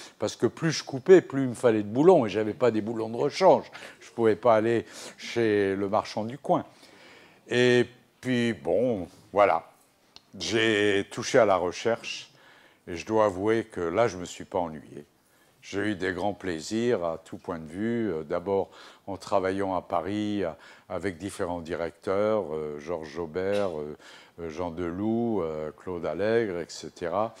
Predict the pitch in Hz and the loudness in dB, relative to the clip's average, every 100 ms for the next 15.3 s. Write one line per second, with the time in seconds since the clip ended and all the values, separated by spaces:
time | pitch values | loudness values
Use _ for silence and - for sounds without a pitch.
0 | - _ 85 - 87 - 87 85 85 85 | -20 _ -12 -10 -10 -10 -8 -8 -8 -10
1 | - 87 - 85 90 82 82 - 82 - | -8 -10 -10 -12 -8 -4 -6 -6 -10 -4
2 | 110 - - - - - - - - 85 | -2 -2 -6 -10 -10 -14 -16 -18 -10 -10
3 | - 90 92 85 80 87 85 85 90 92 | -6 -6 -4 -4 -6 -6 -4 -4 -6 -6
4 | 92 80 76 101 98 85 82 82 73 73 | -6 -8 -8 -6 -6 -6 -8 -8 -8 -8
5 | - 98 107 104 - - - - - _ | -4 -2 -2 -4 -14 -20 -20 -20 -20 _
6 | - 82 87 92 90 82 - - 98 98 | -14 -6 -4 -2 -4 -4 -8 -4 -2 -2
7 | 87 80 78 80 78 - 98 92 82 80 | -8 -6 -6 -8 -10 -6 -2 -2 -2 -4
8 | 80 78 - 80 73 71 87 101 101 76 | -6 -6 -10 -10 -10 -10 -8 -6 -6 -8
9 | 82 80 78 85 87 78 73 73 76 85 | -8 -6 -4 -4 -6 -8 -10 -10 -8 -6
10 | 85 78 69 76 78 - 92 78 71 - | -6 -8 -8 -8 -8 -10 -12 -12 -12 -12
11 | 78 73 73 - 80 80 104 - - - | -10 -8 -10 -10 -8 -4 -6 -8 -14 -14
12 | - - - - - 90 - 101 80 92 | -14 -18 -20 -18 -10 -10 -8 -10 -8 -8
13 | 87 82 78 76 113 117 - 82 - 85 | -8 -8 -8 -6 -2 -2 -4 -18 -16 -14
14 | 71 76 78 - 80 82 82 82 80 87 | -14 -14 -14 -14 -10 -8 -6 -8 -12 -12
15 | 95 82 76 | -10 -10 -12